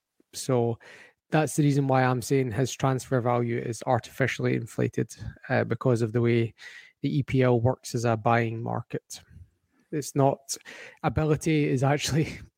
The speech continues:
<laughs> lucky. You're lucky if ability is fifty percent of a player's transfer value down in England. Uh, age and European, uh, squad eligibility are massively inflating on the prices.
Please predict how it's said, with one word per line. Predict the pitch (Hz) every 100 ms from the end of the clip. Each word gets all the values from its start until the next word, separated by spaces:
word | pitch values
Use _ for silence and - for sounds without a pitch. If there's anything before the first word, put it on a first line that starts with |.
| -
<laughs> | - _ _ 156
lucky. | 147 - 156 135 - - -
You're | 165
lucky | 151 180 - 180
if |
ability | 160 147 147 151 151
is | 123
fifty | 156 - 147
percent | 143 - 135 135
of | 139
a | 127
player's | 143 135 -
transfer | 135 127 - 127
value | 131 131 131 123 -
down | 127
in | 120
England. | 117 117 120 113 _ - - _ _ -
Uh, | 120 117 117 - 151
age | 135 131 -
and | 131 117 113 - -
European, | 131 131 127 139 123 120 110 _ _ _ -
uh, | 113 110 113 107 -
squad | - - 127 117 110 -
eligibility | 143 120 117 117 117 117 123 120 117 _ _ _ _ _
are | - -
massively | 139 123 113 113 120 120 117
inflating | 113 - 120 113 117 120 -
on | 120
the |
prices. | - 117 113 123 -